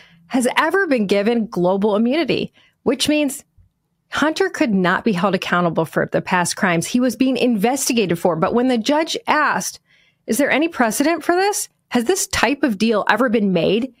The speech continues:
the prosecutor had to kind of sheepishly acknowledge, "Yeah, actually, no, this is a first of its kind deal, special, whipped up special for the president's son."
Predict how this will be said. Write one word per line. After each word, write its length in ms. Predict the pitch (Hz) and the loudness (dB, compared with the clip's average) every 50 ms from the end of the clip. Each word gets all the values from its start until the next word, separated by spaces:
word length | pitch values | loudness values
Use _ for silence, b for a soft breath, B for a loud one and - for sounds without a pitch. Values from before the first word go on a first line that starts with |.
| b b b b _ | b b b b _
the 60 | - | -2
prosecutor 520 | - 240 269 262 247 226 - - 285 277 247 | 0 2 0 0 0 -2 -2 -2 0 2 2
had 140 | 233 240 220 | 2 2 0
to 60 | 220 | 0
kind 220 | 220 226 226 220 | 0 2 2 2
of 80 | 220 214 | 0 0
sheepishly 640 | - - 208 190 190 - 214 208 - - 196 196 196 | 0 0 0 0 2 0 -2 0 0 0 0 2 2
acknowledge, 460 | 190 160 180 170 156 170 180 196 196 B B B B B B B B - | 2 2 0 2 2 2 0 0 -2 B B B B B B B B -10
"Yeah, 320 | - 269 277 277 254 233 208 - _ - - _ _ | -6 -4 -2 0 0 -2 -2 -4 _ -18 -20 _ _
actually, 420 | - 269 285 - - - 320 262 B B B B B B B B B B B _ _ _ _ _ _ - | -2 -2 -2 -2 -2 -2 -2 -2 B B B B B B B B B B B _ _ _ _ _ _ -10
no, 540 | - - 226 240 254 226 208 190 180 185 175 - _ - | -6 -4 -2 0 0 0 0 0 0 -2 -4 -8 _ -2
this 200 | 254 262 - - | -2 0 0 0
is 100 | 320 - | 0 0
a 120 | 294 254 | 0 0
first 480 | - - - - 185 185 202 208 - - | -2 -4 -4 -2 0 0 0 0 -2 -2
of 100 | 208 165 | -2 -2
its 140 | 135 - - | -4 -4 -4
kind 340 | - - 190 185 190 185 | -4 -2 0 0 0 0
deal, 240 | 175 180 170 180 190 | 0 0 0 0 0
special, 1000 | 190 - - - - - 254 269 254 - - 302 285 262 247 233 220 202 180 175 _ _ _ _ _ _ - | 0 -2 -2 -2 -2 -2 0 0 0 0 0 0 2 2 2 0 0 -2 -4 -6 _ _ _ _ _ _ -10
whipped 440 | - - 180 208 285 311 311 - - | -6 -2 0 0 0 -2 -2 -2 0
up 140 | 285 262 220 | 0 0 0
special 600 | - - - - 226 220 226 - - 214 185 170 | -2 -2 0 2 2 2 0 0 0 0 0 0
for 180 | - - 202 185 | 0 0 0 0
the 80 | 175 | 0
president's 560 | 170 - 208 185 180 185 185 170 160 - - | 0 0 0 0 2 0 0 0 0 -2 -2
son." 400 | - - 190 170 156 131 135 156 | 0 0 2 2 0 0 -2 -4